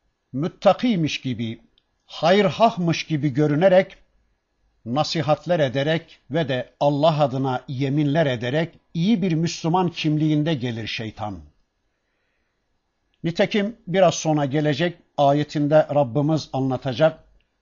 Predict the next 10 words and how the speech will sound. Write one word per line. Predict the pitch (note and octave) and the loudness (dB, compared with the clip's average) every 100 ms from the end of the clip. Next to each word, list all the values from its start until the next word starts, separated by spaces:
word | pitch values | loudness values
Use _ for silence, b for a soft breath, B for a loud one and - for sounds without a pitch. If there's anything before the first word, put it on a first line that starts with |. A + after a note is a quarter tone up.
| _ _ _ | _ _ _
Hazreti | - D3 C3+ F#3 F#3 D#3 C#3+ | -2 -2 2 0 0 -2 -2
Adem'e | D3 C#3 C3 C#3 D3 E3 E3 D#3 | 0 0 0 -2 0 0 -2 -2
ve | C#3+ C#3 - | 0 0 -2
Hazreti | - C#3+ B2+ D#3+ - C3+ | -2 0 -2 -6 -6 -6
Havva'ya | - C3+ C3+ C#3+ D3+ B2+ | -4 -4 0 2 4 2
da | B2 A2+ - | 0 -4 -8
böyle | A#2 E3 E3 B2 A#2+ - | -6 -2 -2 -4 -6 -2
onların | D#3 D#3+ E3 F#3+ F#3+ | 0 2 2 2 0
hayırlarını | C3+ D3 D#3 C#3+ D3+ C#3+ F#3+ | 0 2 2 4 4 4 -2
isteyerek, | C3 - C3 B2+ D#3+ | -6 -8 -6 -2 -4